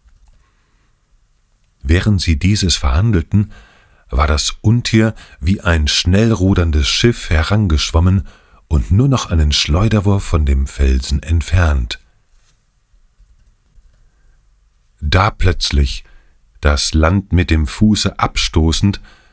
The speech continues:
schwang sich der Jüngling hoch empor in die Wolken. Das Tier sah den Schatten des Mannes auf dem Meere. Während es tobend auf diesen losging, als auf einen Feind,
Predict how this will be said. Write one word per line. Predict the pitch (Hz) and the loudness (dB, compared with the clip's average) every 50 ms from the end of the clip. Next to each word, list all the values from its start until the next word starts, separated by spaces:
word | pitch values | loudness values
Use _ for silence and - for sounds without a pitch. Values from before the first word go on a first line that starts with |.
| _ _ _ - | _ _ _ -10
schwang | - - - 78 82 107 135 135 | -6 -4 -2 0 0 2 2 2
sich | 117 107 117 107 - | 2 0 0 0 0
der | - 92 82 | 0 0 0
Jüngling | 82 98 107 117 110 104 95 95 85 76 | 2 0 0 0 0 0 2 2 0 0
hoch | - - - - 117 143 139 - - - | 0 0 2 2 2 2 0 -2 -4 -4
empor | - 87 87 90 76 - - - 78 82 80 - | -2 -2 -2 -2 0 2 2 2 2 0 -4 -4
in | - 85 80 | -2 -2 0
die | 80 82 78 | 0 0 0
Wolken. | 82 87 82 78 73 71 - 71 69 67 62 - - _ _ _ _ _ _ _ _ _ _ _ _ _ _ - | 2 2 2 2 0 0 -2 -2 -2 -2 -2 -6 -10 _ _ _ _ _ _ _ _ _ _ _ _ _ _ -6
Das | - 69 - - - - - | -4 -2 -2 -2 -4 -6 -6
Tier | - - 160 139 120 113 98 | -4 -2 0 0 0 0 0
sah | 80 95 95 101 | 0 0 0 0
den | - 90 80 73 73 | 0 0 0 0 0
Schatten | - - - 117 113 - - 95 80 | -2 -2 -2 -4 -4 -2 -2 -2 0
des | 85 82 78 - - | 0 0 -2 0 0
Mannes | 76 76 73 82 90 92 92 - - - | 0 0 2 2 0 0 0 -2 -4 -4
auf | - 76 71 - | -4 -4 -2 -2
dem | - 90 82 80 85 | 0 0 0 2 2
Meere. | 87 92 90 85 80 76 73 78 76 73 - _ _ _ _ _ _ _ _ _ _ _ _ _ _ _ _ _ - | 2 2 2 0 0 0 0 0 0 -2 -4 _ _ _ _ _ _ _ _ _ _ _ _ _ _ _ _ _ -2
Während | - 92 107 104 101 87 76 | 0 0 2 2 0 -2 -2
es | 80 - - - - | -2 -2 -4 0 2
tobend | - - 131 143 156 139 127 120 - - | 2 2 4 2 0 0 0 -2 -2 -2
auf | - 90 82 | -4 -4 -2
diesen | - - 113 110 92 87 82 78 | -2 -2 0 0 0 2 2 2
losging, | 82 101 123 139 131 - - - 85 92 117 131 127 - - - - _ _ _ _ _ _ _ _ _ - | 2 2 0 0 -2 -2 0 0 2 2 2 0 0 -4 -10 -20 -20 _ _ _ _ _ _ _ _ _ -4
als | - 80 78 - 82 | -2 -2 0 0 -2
auf | 76 - | -2 -2
einen | 80 85 80 80 78 78 | 0 0 0 2 0 0
Feind, | 76 - - - 85 87 95 98 104 101 - | -2 -2 0 0 2 4 4 2 2 0 -2